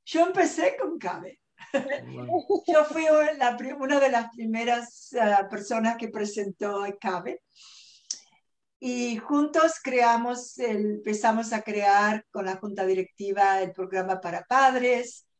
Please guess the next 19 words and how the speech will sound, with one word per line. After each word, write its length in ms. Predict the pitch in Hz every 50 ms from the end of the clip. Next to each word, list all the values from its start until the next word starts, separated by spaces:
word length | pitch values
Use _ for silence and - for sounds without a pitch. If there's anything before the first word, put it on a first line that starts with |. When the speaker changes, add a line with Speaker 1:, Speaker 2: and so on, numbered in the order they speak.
| _ _ _ _ _
Speaker 2:
Mm. 380 | - 113 139 156 156 156 165 156 135
Speaker 1:
Y 260 | - - 233 233 226 208
poquito 420 | 220 233 233 - 277 - - 277
a 60 | 269
poco 300 | 277 269 233 226 214 233
empecé 400 | 226 220 208 202 190 139 151 185
Speaker 2:
Interesante. 320 | 214 208 202 196 196 190 190
Speaker 1:
a 40 | 190
presentar 680 | 208 202 196 - 208 185 185 185 - 185 180 185 190
el 100 | 185 180 175
automanejo 1120 | 170 175 170 - 185 180 175 170 170 170 170 170 170 _ - 185 180 165 165 165 165 - _ _
para 260 | - 175 170 170 165 -
cabe, 600 | - 226 233 233 233 220 220 214 214 208 208 208
para 260 | 202 180 170 170 165
los 220 | 165 170 170 170 -
maestros, 1000 | 180 170 185 202 208 214 208 208 - - 202 196 196 202 202 202 - - _ _
para 280 | - 185 170 165 165 165
los 220 | 165 165 165 -
padres 760 | - 185 180 175 175 180 170 175 175 170 170 - - - _